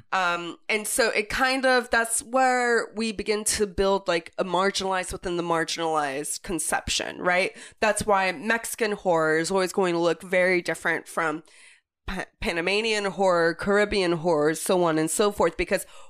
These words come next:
horror is conceived and perceived very differently within those contexts.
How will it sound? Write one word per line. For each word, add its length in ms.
horror 440
is 300
conceived 760
and 160
perceived 840
very 400
differently 760
within 720
those 460
contexts. 840